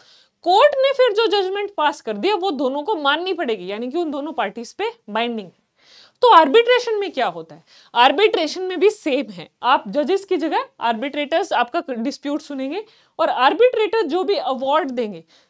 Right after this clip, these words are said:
that award is binding on the parties। ठीक है, so here we can write that award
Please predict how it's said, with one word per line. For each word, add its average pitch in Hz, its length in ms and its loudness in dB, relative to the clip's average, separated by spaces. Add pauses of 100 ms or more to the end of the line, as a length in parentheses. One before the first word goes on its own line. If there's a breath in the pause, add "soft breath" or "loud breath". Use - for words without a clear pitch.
that 339 240 2
award 277 640 2
is 330 200 -2
binding 262 600 0
on 415 160 0
the 392 100 2
parties। 339 580 0 (220)
ठीक 247 160 -4
है, 605 200 0 (300 soft breath)
so 359 180 -4
here 311 360 0
we 302 200 -4
can 370 220 -4
write 285 420 2 (460 soft breath)
that 294 300 2 (1600 soft breath)
award 233 600 -4